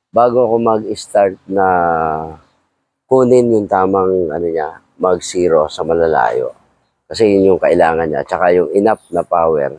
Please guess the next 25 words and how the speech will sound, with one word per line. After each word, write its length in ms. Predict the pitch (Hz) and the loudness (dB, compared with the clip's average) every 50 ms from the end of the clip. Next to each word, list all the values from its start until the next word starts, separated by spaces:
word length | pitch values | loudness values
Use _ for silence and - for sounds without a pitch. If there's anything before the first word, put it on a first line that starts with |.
| - _ _ _ _ _ _ _ _ _ 92 | -16 _ _ _ _ _ _ _ _ _ -2
yung 160 | 92 87 82 | -2 0 2
talagang 480 | 85 82 82 87 87 85 87 87 82 80 | 2 2 2 2 2 2 0 0 0 0
required 480 | 85 82 - 92 95 92 90 85 78 71 78 | -2 -2 0 2 2 2 2 0 -2 -6 -6
na 160 | 82 82 85 | -4 -4 -4
power 560 | 78 - 80 78 76 76 73 76 73 71 73 | -4 -2 -2 0 0 0 0 -2 -4 -4 -4
para 240 | - 76 71 71 76 | -4 -4 -4 -2 -4
sa 160 | 78 - 69 | -4 -4 -6
isang 240 | 69 71 - 78 78 73 - | -6 -4 -2 -4 -4 -2 -2
P 160 | 90 92 90 | -2 -4 -2
C 240 | - - 101 98 92 | -2 -2 -2 -2 -2
P, 240 | - 80 78 73 - _ _ _ _ _ _ _ _ _ _ _ | -2 -4 -4 -4 -6 _ _ _ _ _ _ _ _ _ _ _
kailangan 480 | 104 123 135 127 113 104 104 104 104 | 2 4 4 4 2 0 0 -2 -2
ma-achieve 400 | 101 - 87 98 - - 113 101 | -4 -6 -8 -8 -6 -6 -6 -6
muna 480 | 101 101 92 82 78 76 78 78 73 - _ _ _ - - _ | -4 -8 -8 -8 -8 -8 -10 -12 -16 -18 _ _ _ -20 -12 _
bago 240 | 78 85 87 90 90 | 0 2 2 2 2
tayo 240 | 80 87 87 87 87 87 87 | 2 2 2 2 2 2 2
mag, 320 | 85 85 82 80 78 80 85 82 - _ _ _ _ - - - _ _ _ _ _ _ _ _ _ _ _ _ | 0 0 0 0 -2 -4 -8 -14 -20 _ _ _ _ -18 -18 -18 _ _ _ _ _ _ _ _ _ _ _ _
ah, 560 | - 76 85 85 82 80 78 76 71 69 71 - _ _ _ _ _ _ _ 90 | -4 -2 -2 0 0 0 0 0 0 -2 -4 -6 _ _ _ _ _ _ _ -2
bago 240 | 92 92 92 95 | 0 2 2 2
tayo 240 | - 101 95 95 98 95 92 | 2 2 2 2 2 2 0
mag 240 | 90 90 90 85 76 - _ _ _ _ _ _ - | 0 -2 -2 -4 -6 -12 _ _ _ _ _ _ -2
ano, 160 | 95 95 95 92 | 0 2 2 2
nung 240 | 90 90 85 78 | 2 2 0 0
kanyang 480 | - 95 90 85 85 80 80 80 76 76 | -2 -2 0 0 0 0 0 -2 -4 -6
accuracy. 640 | 76 - 101 98 87 80 71 73 73 - - 73 | -8 -6 -4 -2 -2 -2 -2 -4 -6 -8 -10 -12